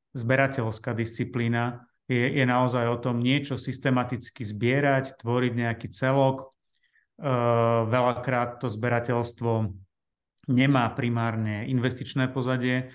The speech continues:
Sú naozaj ľudia, ktorí zbierajú len srdcom a veľakrát aj na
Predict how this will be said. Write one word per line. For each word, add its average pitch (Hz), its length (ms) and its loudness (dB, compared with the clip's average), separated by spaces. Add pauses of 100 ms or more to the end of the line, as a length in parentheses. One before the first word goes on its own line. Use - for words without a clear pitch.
(140)
Sú 131 160 -2
naozaj 117 320 2
ľudia, 117 240 0
ktorí 117 240 -4
zbierajú 113 480 0
len 117 240 -2
srdcom 123 640 0
a 110 400 -2 (320)
veľakrát 117 720 2
aj 127 160 0
na 113 100 0